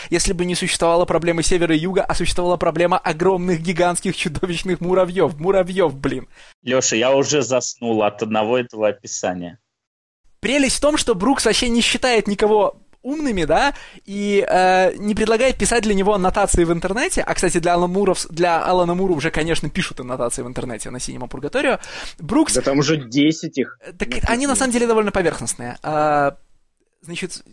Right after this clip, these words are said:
Speaker 1: ну, и надо подождать больше, чтобы там дописали, мне кажется. Так вот,
Speaker 2: Я
Speaker 1: а,
Speaker 2: обалдел.
Speaker 1: Брукс добавляет аннотации к своим выпускам сам. То есть после каждого,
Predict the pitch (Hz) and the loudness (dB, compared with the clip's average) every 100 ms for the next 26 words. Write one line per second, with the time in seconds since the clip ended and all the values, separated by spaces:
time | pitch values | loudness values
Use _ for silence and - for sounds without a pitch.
0 | - 214 185 196 214 208 190 180 175 160 | -14 -10 -4 0 0 0 2 2 2 2
1 | 254 - - 165 160 151 143 143 151 160 | 0 0 -2 -4 -2 -4 -6 -14 -10 -4
2 | 131 104 120 113 127 - - _ _ _ | -2 -4 -8 -14 -16 -18 -20 _ _ _
3 | - - - _ _ _ _ 185 208 156 | -20 -20 -20 _ _ _ _ -6 -2 -2
4 | - 156 160 165 160 123 113 101 151 269 | -2 0 2 2 2 0 -2 -4 -2 -2
5 | 269 208 202 190 214 233 208 190 180 214 | 0 0 0 2 2 0 0 0 0 0
6 | 226 226 - 165 175 175 196 - - 156 | 0 -2 0 2 2 2 -2 -4 -4 -2
7 | - 147 123 147 - 202 202 - 214 208 | 0 0 -2 -6 0 0 0 0 0 0
8 | 220 202 165 | 2 2 0